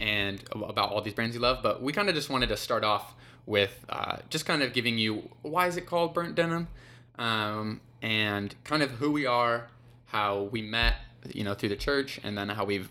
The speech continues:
we've just grown together in our, in our love for fashion, and, and here we are.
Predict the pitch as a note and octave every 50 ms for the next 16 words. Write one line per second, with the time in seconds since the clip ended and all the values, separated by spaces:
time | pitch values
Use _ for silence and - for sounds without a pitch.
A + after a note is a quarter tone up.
0 | - - A2+ G#2+ G2+ G#2 A#2 G#2+ - - G#2+ G#2 G2+ G2+ G#2 G2+ G2 G2 F#2+ G2+
1 | G2 F#2+ - G2 G2 G2 G2 G2 - G#2 G2 G2 G2 G2 F#2 F#2+ A2 A#2 - -
2 | - A#2 A2 A2 G#2+ G#2+ G#2+ A2 A2+ - B2 - D3+ E3+ F3+ - - G2+ G2+ -
3 | - G2 G2+ G2+ G2 G2 - - G#2 G#2 G#2 G#2+ A2+ A2+ A2 A2+ B2 C#3+ D3+ -